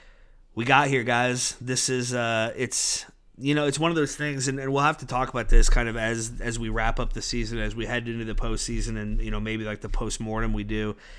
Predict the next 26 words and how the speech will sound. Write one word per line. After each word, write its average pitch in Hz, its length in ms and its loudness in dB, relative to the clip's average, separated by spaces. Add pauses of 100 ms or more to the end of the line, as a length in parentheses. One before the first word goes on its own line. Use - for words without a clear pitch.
(140)
after 107 320 -4
the 107 80 -6
fact. 113 460 -6
But, 110 180 10 (920)
you 120 100 -2
know, 117 320 -2 (560)
what 131 240 2
is 143 260 4
the 127 80 -4
ceiling 120 540 -2
for 123 160 -6
this 117 180 -4
program, 107 840 -2 (460)
and 110 520 0 (580)
did 113 140 0
Iowa 113 340 2
hit 127 160 -4
it? 110 140 -4
Because 127 260 -2
there, 135 160 0
there's 131 220 -2
a 127 40 -8
part 151 280 -2
of 139 80 0
me 120 180 -2
that's, 113 400 -4